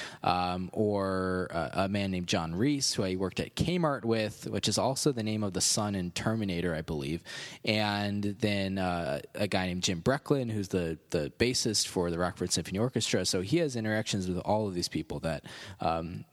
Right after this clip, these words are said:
that I, I know, slash, for the most part, used to know. Um, so that, that part of it has been interesting. One other thing I, I wanna say, and I,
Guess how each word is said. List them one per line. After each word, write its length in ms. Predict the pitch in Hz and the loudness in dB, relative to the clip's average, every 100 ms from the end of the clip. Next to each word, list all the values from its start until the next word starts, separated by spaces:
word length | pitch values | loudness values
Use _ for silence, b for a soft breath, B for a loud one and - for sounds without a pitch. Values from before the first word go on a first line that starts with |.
| - | -2
that 160 | 95 85 | 0 0
I, 320 | 85 85 - - | 0 -2 -6 -6
I 160 | 87 87 | -2 0
know, 460 | 117 113 101 98 | 2 2 0 -2
slash, 640 | 90 104 87 87 - - | 0 0 0 2 0 0
for 200 | - - | -4 -2
the 60 | 92 | 0
most 220 | 90 - | 0 0
part, 140 | 87 80 | -2 0
used 320 | 90 - - | 0 0 0
to 80 | 92 | -2
know. 240 | 82 80 B B B | -2 -4 B B B
Um, 240 | 87 92 95 | 0 0 2
so 160 | 151 | 2
that, 420 | 156 160 131 - | 2 0 -2 -2
that 220 | - 135 - | 0 2 2
part 180 | 151 | 2
of 80 | 143 | 0
it 100 | 107 | 0
has 200 | 120 107 | 0 0
been 260 | - 92 - - | 0 -2 -6 0
interesting. 580 | 117 113 101 - 85 78 B B B B | 0 2 0 0 0 -4 B B B B
One 320 | 117 135 175 | 2 2 2
other 280 | 180 170 151 | 2 2 2
thing 520 | - 139 131 127 120 - - | 2 0 2 -2 -4 -6 0
I, 160 | 113 | 2
I 160 | - 113 | 4 2
wanna 240 | 113 110 | 2 2
say, 240 | 101 107 95 | 2 2 2
and 100 | 95 | 2
I, 160 | 98 | 0